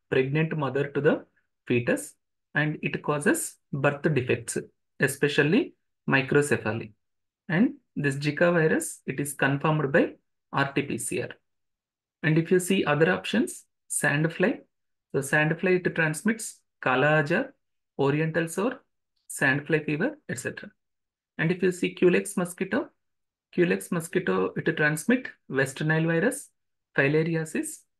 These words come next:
Japanese encephalitis, et cetera. Next question, how many categories of biomedical waste are there? Option A,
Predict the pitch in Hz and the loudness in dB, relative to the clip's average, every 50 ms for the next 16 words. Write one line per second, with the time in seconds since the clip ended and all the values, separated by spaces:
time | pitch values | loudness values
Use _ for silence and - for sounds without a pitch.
0 | - - - 127 147 139 143 151 151 151 147 - 143 135 135 - 135 - - 135 | -12 -8 -2 0 0 0 0 0 0 0 0 0 -2 -2 -2 -2 -4 -2 0 -2
1 | 131 131 131 214 233 - - - - - - - - - - - - 165 _ - | 0 0 0 -2 -2 -2 -6 -10 -10 -10 -8 -8 -12 -12 -16 -18 -18 -20 _ -20
2 | - _ _ _ _ _ _ _ _ _ - - _ _ _ _ _ _ _ _ | -20 _ _ _ _ _ _ _ _ _ -20 -20 _ _ _ _ _ _ _ _
3 | _ - 165 160 160 - - - - - 170 - - 208 269 - - _ _ _ | _ -2 -2 -2 -2 -2 -8 -8 -4 -4 -4 0 2 2 2 2 -2 _ _ _
4 | _ _ _ _ _ _ _ - - 160 165 180 190 185 185 196 202 202 226 - | _ _ _ _ _ _ _ 2 4 4 6 6 4 4 4 4 4 4 2 0
5 | _ _ - - 156 147 147 156 151 165 170 170 160 160 - 156 156 156 - - | _ _ -2 0 0 2 2 2 2 4 2 2 2 2 2 2 2 0 -2 -8
6 | - 143 139 143 147 156 160 156 156 143 139 139 - 147 147 147 - 135 135 135 | -8 -2 0 2 2 2 0 0 0 -2 -4 -4 -4 -4 -4 0 0 0 0 -2
7 | - - - - 131 123 123 165 - - - - - - - - _ _ _ _ | -4 -14 -8 -4 -2 -2 -2 -2 -6 -8 -8 -10 -16 -20 -20 -20 _ _ _ _
8 | _ _ _ _ _ - - 143 139 - - 160 165 - - 160 208 269 - - | _ _ _ _ _ -4 -2 -2 -2 2 0 0 0 2 2 2 2 2 0 -6